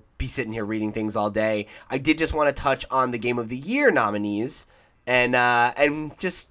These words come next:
just, just get reactions to the list a little bit, gloat a little bit. Uh, so <laughs> the Game of the Year list this year, uh, and again, if, if you're not aware, it's recognizing a game that delivers the absolute best experience across all creative and technical fields.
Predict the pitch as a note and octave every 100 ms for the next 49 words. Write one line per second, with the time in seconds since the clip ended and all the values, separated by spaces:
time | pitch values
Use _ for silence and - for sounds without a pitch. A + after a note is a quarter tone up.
0 | _ - C#4 - D#4+ E4 - F#4+ D#4 C3+
1 | B2 C3 A#2+ B2+ A2 A2 - A2+ A2+ C#3+
2 | F#3 - - _ D3+ C#3 E3 - C#3 C3
3 | B2+ B2 C3 - - - - - C#3 C#3
4 | C#3 C#3 C#3+ - A3+ A3 - - - -
5 | - _ - G#3 C4 C#4 A#3 - G#3 C#4+
6 | C4+ A#3+ A#3 A3 A3 G#3+ F3 F3+ G3+ -
7 | D3+ F3 E3 D#3+ D#3 D#3 D3+ B2+ C3 B2+
8 | D3+ D3+ D3+ D3+ D3 - C3 C3 B2 B2
9 | C3 C3+ B2+ C#3 C#3 D3 C#3 C#3+ C3 C3
10 | B2+ A#2 A#2+ B2+ B2+ A#2+ C3 B2+ B2+ C3+
11 | B2 A2+ C#3 C#3+ D3 - C3 C3+ C3+ A#2+
12 | G#2+ B2 A2+ - C3+ C3 - B2+ C3+ C3
13 | - A#2 - A#2+ B2 A2 A#2 - A#2 G2+
14 | F2 -